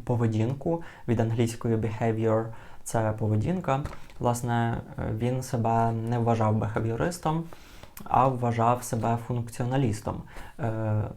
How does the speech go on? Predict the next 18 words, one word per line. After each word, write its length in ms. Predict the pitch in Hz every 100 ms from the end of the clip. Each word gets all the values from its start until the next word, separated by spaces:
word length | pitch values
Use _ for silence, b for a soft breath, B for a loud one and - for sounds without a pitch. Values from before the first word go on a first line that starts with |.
| - -
це 240 | - 120
теж 300 | 120 120 120
напрямок 500 | 113 110 113 110 107 -
психології, 720 | 120 101 123 180 202 165 147
який, 640 | 127 - - 123 120 117
власне, 640 | 113 113 117 117 113 110 110
вивчає 380 | 107 113 110 104
функцію 680 | 120 117 117 - 113 113
психології. 840 | 110 - 113 113 113 107 110 110 104 - -
Сьогодні 460 | - 123 151 151 123
Едварда 380 | 123 127 120 120
Лі 120 | 117
Торндайка 640 | 120 117 117 110 110 110
найбільше, 480 | 110 110 107 110 -
мабуть, 340 | 110 107 107 -
пам'ятають 540 | 107 107 107 107 -
через 340 | - 110 107
його, 480 | 110 110 107 107 107